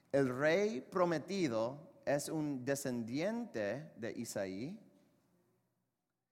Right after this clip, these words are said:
pero es también la raíz de Isaí. Es decir, es antes de Isaí.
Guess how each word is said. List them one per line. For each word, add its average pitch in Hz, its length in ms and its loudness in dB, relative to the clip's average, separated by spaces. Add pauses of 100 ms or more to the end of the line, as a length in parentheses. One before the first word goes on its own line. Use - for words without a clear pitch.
(340)
pero 143 260 8
es 165 140 4
también 143 800 2 (480)
la 117 240 6
raíz 117 880 0 (1080)
de 123 120 0
Isaí. 90 420 -2 (840)
Es 165 120 2
decir, 165 600 2 (560)
es - 400 0 (160)
antes - 800 -4 (800)
de 113 140 -4
Isaí. 92 480 -6